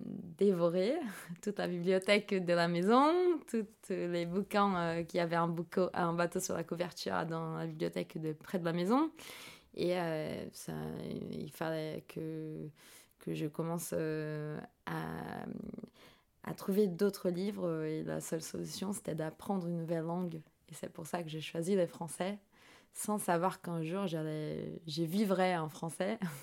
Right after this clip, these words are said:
Et, euh, et à un moment, euh, pendant mes études,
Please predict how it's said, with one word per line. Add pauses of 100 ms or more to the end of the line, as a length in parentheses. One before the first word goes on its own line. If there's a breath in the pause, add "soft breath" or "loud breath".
(680 loud breath)
Et,
euh, (140)
et
à
un
moment,
euh, (800)
pendant
mes
études,